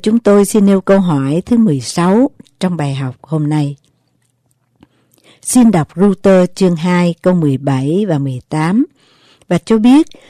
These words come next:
Ruther đã làm việc như thế nào để giúp mẹ chồng. Kinh Thánh ghi như vậy. Vậy Ruther mót trong ruộng cho đến chiều tối, đập lúa mình đã mót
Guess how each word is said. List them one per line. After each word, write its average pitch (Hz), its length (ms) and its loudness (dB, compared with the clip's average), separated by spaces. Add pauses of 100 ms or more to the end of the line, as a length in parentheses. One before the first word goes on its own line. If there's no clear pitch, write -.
(180)
Ruther 214 580 2
đã 156 180 -2
làm 160 280 -4
việc 143 280 -2
như 208 160 2
thế 226 200 -2
nào 147 320 -4 (280)
để 147 400 -2
giúp 233 140 0 (140)
mẹ 147 260 -4 (100)
chồng. 147 240 -4 (1160)
Kinh 202 160 2
Thánh 208 320 0
ghi 196 200 2
như 175 180 -4
vậy. 131 340 -6 (960)
Vậy 156 360 0 (340)
Ruther 226 500 4
mót 226 300 4 (180)
trong 226 240 2
ruộng 160 540 0
cho 190 120 2
đến 202 240 2 (120)
chiều 151 300 0 (120)
tối, 180 300 0 (600)
đập 175 300 0
lúa 247 420 4 (100)
mình 151 380 2
đã 135 120 -6
mót 202 320 0